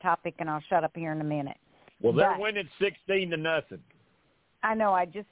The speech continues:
Speaker 1: checked that, so I know
Speaker 2: Okay.
Speaker 1: that's why I got in tonight. I never get in on a Thursday night. But then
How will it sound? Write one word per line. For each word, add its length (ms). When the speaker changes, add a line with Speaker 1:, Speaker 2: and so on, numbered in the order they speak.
Speaker 1:
checked 260
that, 220
so 60
I 100
know 460
Speaker 2:
Okay. 300
Speaker 1:
that's 220
why 260
I 40
got 300
in 260
tonight. 340
I 100
never 280
get 200
in 160
on 160
a 80
Thursday 460
night. 340
But 180
then 300